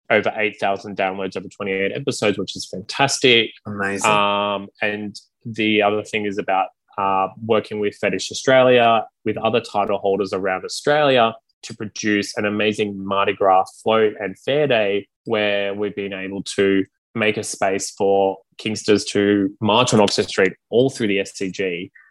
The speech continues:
Speaker 2: Yeah.
Speaker 1: uh, and really showcase what the fetish community can do, as well as increasing our visibility at fair day so others can have a chance to talk and learn about,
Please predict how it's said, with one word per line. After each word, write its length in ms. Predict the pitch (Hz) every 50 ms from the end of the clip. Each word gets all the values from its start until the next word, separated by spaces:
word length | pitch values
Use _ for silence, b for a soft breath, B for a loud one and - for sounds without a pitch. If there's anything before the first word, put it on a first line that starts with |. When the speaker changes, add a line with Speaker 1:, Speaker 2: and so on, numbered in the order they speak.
| B -
Speaker 2:
Yeah. 140 | 120 104 82
Speaker 1:
uh, 520 | 113 104 101 101 101 98 98 98 95 92 92
and 400 | 107 104 101 98 95 95 95 - - - _ _ _ _ _ _ _
really 380 | - 123 117 120 127 123 123 107
showcase 760 | - - - 120 110 104 101 - - 101 98 98 - - - _
what 140 | - 107 -
the 80 | - - _
fetish 280 | - 110 101 104 104 -
community 320 | - - 101 92 92 90
can 240 | - - 92 87 87
do, 480 | 101 156 165 175 165 135 123 113 107 104 B B B B B B B _ -
as 260 | 113 110 107 104 107
well 240 | 110 110 107 107 107
as 120 | 104 101
increasing 420 | 110 104 - - 107 104 - 110
our 80 | 101 95
visibility 720 | 95 98 98 98 98 98 92 98 98 95 95 92 95 95
at 140 | 95 92 -
fair 320 | - - - 143 147 147 127
day 220 | 120 113 104 104
so 180 | 104 - 104 101
others 340 | 98 101 101 104 101 -
can 260 | - - - 101 101 95 - -
have 80 | 98 95
a 40 | 101
chance 520 | - - - - 104 101 101 101 - - -
to 200 | 107 101 98 95
talk 560 | - - - - 107 104 104 107 107 104 - -
and 340 | - 110 104 98 95 95 92 98
learn 320 | 101 101 101 104 104 101
about, 360 | 101 92 - 104 95 92 92